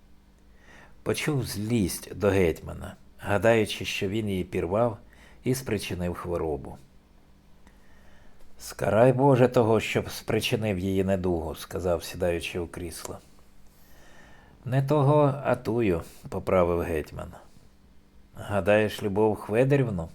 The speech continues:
"Не на кого, а на неї одну цей гріх падає, як і багато других. Вона доньку вигнала з хати, в монастир заслати хотіла, прожитку їй не давала,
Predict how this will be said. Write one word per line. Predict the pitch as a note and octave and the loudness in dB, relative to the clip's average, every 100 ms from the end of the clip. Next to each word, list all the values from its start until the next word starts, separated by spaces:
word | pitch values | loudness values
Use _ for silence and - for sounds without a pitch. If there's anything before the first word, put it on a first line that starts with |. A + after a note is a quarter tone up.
| - - - - - - - - - - - - - - - - - - - - - | -18 -20 -20 -20 -20 -20 -20 -20 -20 -20 -20 -20 -20 -20 -20 -20 -20 -20 -20 -16 -2
"Не | G#2 | 2
на | C3+ D3+ | 4 4
кого, | - D#3+ C3 G#2 F#2 F#2+ - | 4 6 6 6 2 -2 -6
а | G#2 G2+ | -2 2
на | A2 | 2
неї | A#2+ C3 C3 | 4 6 6
одну | B2 C3 D3+ | 6 4 0
цей | C3+ G#2 F2+ | 2 2 2
гріх | F2 - - | 2 -2 -2
падає, | D2+ E2+ D#2 D#2+ D#2+ - - | -2 -2 -2 -4 -6 -16 -4
як | D3 D#3+ | 0 0
і | C#3+ | 0
багато | A2 G2 F2 E2 | 2 2 0 -2
других. | D#2 D#2+ E2 D#2 - - - - - - - _ - | -4 -4 -6 -8 -12 -18 -20 -20 -20 -20 -20 _ -8
Вона | F#2+ A#2 D3+ | 2 4 4
доньку | C3+ A#2 A2 G#2+ | 4 2 0 0
вигнала | G2+ G#2+ G2 F2+ F2 | 4 4 4 2 0
з | - | -2
хати, | - G#2+ A#2+ A#2 - - - - - - | 0 0 0 -4 -10 -18 -20 -20 -20 -6
в | G2 | 0
монастир | A2 C3 C3+ C3+ A#2 B2 | 4 6 4 4 4 4
заслати | B2 - A#2+ A#2 A#2 | 0 2 2 2 -2
хотіла, | - A2 A2 A2 G#2 G2 - - - - - | -6 -8 -6 -4 -4 -6 -16 -20 -20 -20 -2
прожитку | B2+ C3+ A2 C3+ C3+ C3+ | 2 4 6 4 4 0
їй | B2+ A#2+ | 2 0
не | A#2+ | 2
давала, | A#2 A2+ A2+ G#2+ | 2 2 2 0